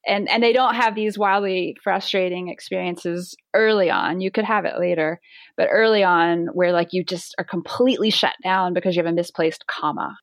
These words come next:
Uh, you know, once you start doing fancier things with Excel where you're basically programming with it, you, you can also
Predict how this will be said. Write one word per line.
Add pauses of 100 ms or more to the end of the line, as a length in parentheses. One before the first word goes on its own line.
Uh,
you
know,
once
you
start
doing
fancier
things
with
Excel
where
you're
basically
programming
with
it,
you,
you
can
also